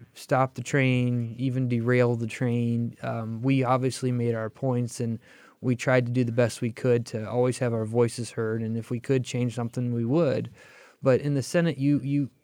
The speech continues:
you do kinda have that ability, and, and one of the biggest things I think you have to learn early, um, as a senator is when to use that and when not to use that. And, uh, that pressure in itself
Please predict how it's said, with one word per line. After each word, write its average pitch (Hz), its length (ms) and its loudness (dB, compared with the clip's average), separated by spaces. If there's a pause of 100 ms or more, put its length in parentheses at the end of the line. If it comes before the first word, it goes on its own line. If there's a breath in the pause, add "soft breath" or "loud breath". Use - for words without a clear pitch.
(180)
you 139 160 -2
do 170 180 2
kinda 127 280 0
have 113 380 -4
that 120 200 0
ability, 107 680 -4
and, 123 400 -2
and 120 320 -4
one 135 160 0
of 139 80 2
the 131 100 2
biggest 127 380 0
things 127 240 0
I 117 120 -2
think 135 260 -2
you 131 60 -2
have 123 160 -4
to 123 80 -6
learn 127 300 0
early, 135 520 0 (480 soft breath)
um, 110 460 -6
as 127 140 0
a 120 60 -2
senator 120 480 2
is 117 360 -2
when 120 560 0 (200)
to 131 100 -4
use 123 300 4
that 117 260 0
and 113 180 -2
when 113 180 0
not 117 240 0
to - 80 -8
use 107 280 -8
that. 110 280 -12 (560 soft breath)
And, 110 540 -2 (240)
uh, - 20 -12 (320)
that 131 560 0 (520)
pressure 143 380 4
in 120 100 2
itself 123 640 0